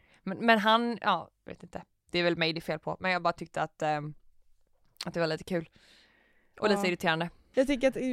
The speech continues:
Speaker 2: s-, nej, men man själv som har jobbat i service kan, jag kan ibland bli så irriterad på folk som bara inte gör det lätt.
Speaker 1: Nej.
Speaker 2: Som krånglar till det. Man bara, men, åh. Alltså, så här, mm.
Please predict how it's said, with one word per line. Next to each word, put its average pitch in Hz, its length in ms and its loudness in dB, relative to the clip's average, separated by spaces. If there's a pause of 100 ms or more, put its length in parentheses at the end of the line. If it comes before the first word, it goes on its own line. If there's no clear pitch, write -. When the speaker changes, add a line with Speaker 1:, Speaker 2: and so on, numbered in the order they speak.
(120)
Speaker 2:
s-, 220 140 -8
nej, 254 140 2
men 247 260 2
man 247 160 2
själv 247 120 -2
som 233 120 -4
har 240 80 0
jobbat 240 260 0
i 269 80 -4
service 202 340 -4
kan, 214 140 -6
jag - 80 -6
kan 226 140 0
ibland 226 500 -4
bli 214 100 -2
så 208 80 -6
irriterad 202 460 -4
på 208 60 -8
folk 226 260 -2
som 214 140 -4
bara 190 240 -2 (360)
inte 220 280 0
gör 208 140 2
det 208 80 -2
lätt. - 520 -2 (220)
Speaker 1:
Nej. 170 220 0
Speaker 2:
Som 262 140 -2
krånglar 254 340 0
till 220 380 -4
det. 277 100 4
Man 277 160 2
bara, 269 60 2
men, 262 180 2 (640)
åh. 285 560 8 (160)
Alltså, 254 240 0
så 320 100 2
här, 277 120 2
mm. 262 260 -2